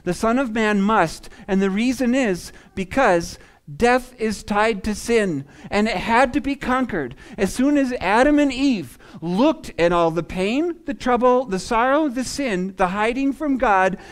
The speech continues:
and the death they now deserved, and they did this.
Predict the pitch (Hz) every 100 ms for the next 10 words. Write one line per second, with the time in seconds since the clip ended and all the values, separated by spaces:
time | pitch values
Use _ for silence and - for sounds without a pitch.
0 | 220 180 196 180 180 240 - 220 208 202
1 | 208 190 196 202 208 170 165 - - 254
2 | - 175 175 151 190 165 196 147 - -